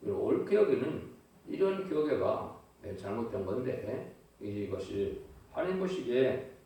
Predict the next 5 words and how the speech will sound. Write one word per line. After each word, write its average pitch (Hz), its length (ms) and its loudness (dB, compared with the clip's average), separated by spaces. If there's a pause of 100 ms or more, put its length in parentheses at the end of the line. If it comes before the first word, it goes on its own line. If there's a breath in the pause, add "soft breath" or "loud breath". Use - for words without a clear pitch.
(100)
예, 101 240 -4
부패한 120 800 -2 (180)
지도자들이다. 101 880 -2 (160)
그래서 185 680 2 (340)
결국은 190 640 4